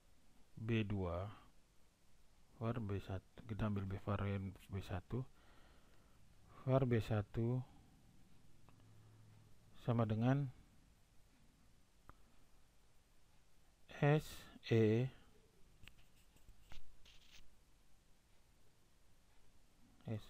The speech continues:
E pangkat dua A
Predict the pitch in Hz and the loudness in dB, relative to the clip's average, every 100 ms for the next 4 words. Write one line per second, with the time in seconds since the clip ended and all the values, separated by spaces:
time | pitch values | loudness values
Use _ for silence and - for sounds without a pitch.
0 | - 117 127 127 - - - - - - | -8 -4 -4 -4 -12 -20 -20 -20 -20 -20
1 | - - - - - - - - - - | -20 -20 -20 -20 -20 -20 -20 -20 -20 -20
2 | - - - 113 113 113 113 107 107 117 | -20 -8 0 0 2 -2 0 0 2 2
3 | 131 - - - - - - - - - | 0 -6 -20 -20 -20 -20 -20 -20 -20 -20
4 | - - - - - - - - - - | -20 -20 -20 -20 -20 -20 -20 -20 -20 -20
5 | - - - - - - - - - - | -20 -20 -20 -20 -20 -20 -20 -20 -20 -20
6 | - - - - - - - - - - | -18 -18 -20 -20 -20 -20 -20 -20 -20 -20
7 | - - - - - - - 143 151 151 | -20 -20 -20 -20 -18 -4 4 6 6 4